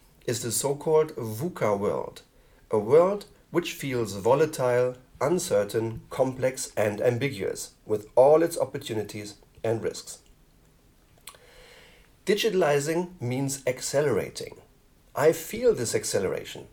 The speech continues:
especially because much more information is available everywhere and much faster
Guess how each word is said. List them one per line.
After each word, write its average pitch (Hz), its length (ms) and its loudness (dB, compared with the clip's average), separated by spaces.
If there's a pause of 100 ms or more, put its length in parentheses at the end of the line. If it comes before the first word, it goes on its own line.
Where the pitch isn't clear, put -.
especially 185 760 0
because 147 420 -2
much 196 280 -4
more 160 240 6
information 127 560 -2
is 113 140 -2
available 117 460 -2
everywhere 151 600 -2 (340)
and 147 180 0
much 175 300 -6
faster - 720 -2